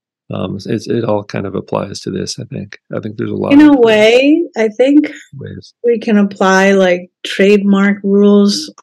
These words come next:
Speaker 2: or co-, you know, copyright or
Speaker 1: <laughs>
Speaker 2: whatever, where you cannot disparage a business, cannot take somebody else's mark or whatever they're ma-, whatever they're making and disparage the
Speaker 1: Um,
Speaker 2: business,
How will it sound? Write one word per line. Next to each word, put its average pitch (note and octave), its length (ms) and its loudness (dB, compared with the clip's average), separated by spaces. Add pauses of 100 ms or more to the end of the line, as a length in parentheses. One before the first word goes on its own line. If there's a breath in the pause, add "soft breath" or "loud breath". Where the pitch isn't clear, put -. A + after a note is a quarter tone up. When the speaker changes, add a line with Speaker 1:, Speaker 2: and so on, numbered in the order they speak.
(120)
Speaker 2:
or F#3 420 2 (100)
co-, F#3+ 120 -4 (140)
you G3+ 120 0
know, F#3 80 0 (140)
copyright F#3 540 0
or F3 100 -4
Speaker 1:
<laughs> F3+ 120 -4
Speaker 2:
whatever, F#3 380 0 (540 loud breath)
where A#3+ 140 4
you A#3+ 200 -4
cannot B3+ 480 0
disparage A3 600 2
a G3 60 -2
business, F#3 800 -4 (340)
cannot A3 320 -2
take G#3+ 220 0
somebody G3 400 4
else's F3+ 400 -2
mark E3+ 440 -6
or G3 380 2
whatever F#3+ 380 2
they're F3 180 0
ma-, F3 80 -6 (160)
whatever G3 340 2
they're E3+ 200 0
making F3 440 -6
and F#3 140 -2
disparage F3+ 540 0
the F3+ 120 -6
Speaker 1:
Um, - 120 0
Speaker 2:
business, G3+ 240 -4